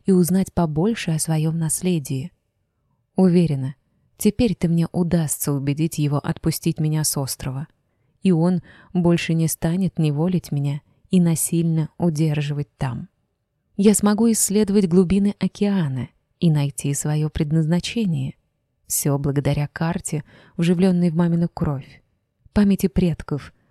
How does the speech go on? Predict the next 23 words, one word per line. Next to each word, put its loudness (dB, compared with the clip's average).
отпечатанной 0
на 0
пергаменте. -4
Сморгнув, 2
я 4
вдруг 0
осознаю, 0
что -2
затерялась 0
в -16
тумане -2
надежд, -6
и -2
только -2
сейчас -4
замечаю 0
шум. -4
Мореходы 4
в -4
пабе 0
затянули 4
моряцкую -2
песню. -6